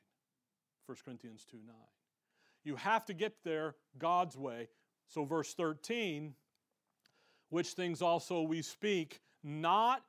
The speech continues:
in the words which man's wisdom teacheth, but which the Holy Ghost teacheth."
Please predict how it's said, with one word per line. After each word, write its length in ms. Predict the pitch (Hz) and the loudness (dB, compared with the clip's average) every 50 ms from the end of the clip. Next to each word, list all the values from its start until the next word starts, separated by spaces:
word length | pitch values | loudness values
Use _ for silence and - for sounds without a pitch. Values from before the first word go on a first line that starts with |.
| - | -6
in 300 | - 233 247 254 262 262 | -4 -2 -2 -2 -2 0
the 100 | 254 247 | 2 2
words 500 | 240 220 220 233 233 233 240 247 202 - | 4 6 6 6 6 6 6 4 4 2
which 260 | 196 233 220 - - | 0 0 0 0 0
man's 480 | 214 220 233 233 233 240 240 226 165 170 | -4 -2 0 0 0 0 0 -2 -2 0
wisdom 480 | 208 226 226 220 185 185 240 240 233 196 | 0 2 2 2 0 -2 -4 -4 -4 -6
teacheth, 540 | - 262 277 269 - - - 131 110 107 _ _ _ _ _ _ _ _ _ _ _ _ _ _ _ _ _ _ _ - | -6 -4 -4 -4 -4 -6 -10 -12 -14 -14 _ _ _ _ _ _ _ _ _ _ _ _ _ _ _ _ _ _ _ -20
but 440 | 156 127 120 117 151 180 226 262 254 | -18 -16 -4 4 6 8 8 8 8
which 260 | 254 208 220 220 - | 6 4 4 4 4
the 120 | - 226 185 | 2 2 4
Holy 240 | 202 214 214 208 196 | 6 6 4 4 4
Ghost 360 | 196 233 254 254 - - - | 2 2 2 0 0 -6 -8
teacheth." 480 | - 165 139 - - - 147 156 147 | -6 -6 -6 -6 -10 -16 -18 -18 -18